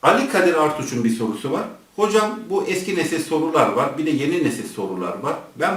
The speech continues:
bu yeni nesil soruları başarılı bir şekilde yapıyorum. Yeni nesil sorularda kimi zaman zorlanıyorum. Pardon, e, yeni nesili rahat yapıyorum, eski nesilde zorlanıyorum." diyor.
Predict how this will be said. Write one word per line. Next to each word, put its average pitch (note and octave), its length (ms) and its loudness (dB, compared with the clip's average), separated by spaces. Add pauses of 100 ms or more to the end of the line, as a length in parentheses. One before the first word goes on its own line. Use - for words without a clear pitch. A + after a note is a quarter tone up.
bu F#3+ 100 -4
yeni F#3 280 0
nesil D3+ 240 -2
soruları D3+ 540 -2
başarılı D#3 420 -2
bir C3 40 -4
şekilde A#2 380 -6
yapıyorum. C#3+ 520 -2
Yeni F#3+ 260 -4
nesil B2+ 220 -4
sorularda C#3+ 680 -2 (340)
kimi F#3 260 -2
zaman G#3 300 0
zorlanıyorum. G3+ 640 0 (400)
Pardon, - 340 0 (160)
e, A#2+ 60 4
yeni A#2+ 460 4
nesili D3+ 340 0
rahat A#2 260 2
yapıyorum, A2+ 360 0
eski F#3+ 240 -2
nesilde C3 360 0
zorlanıyorum." A#2+ 760 2
diyor. B2+ 180 0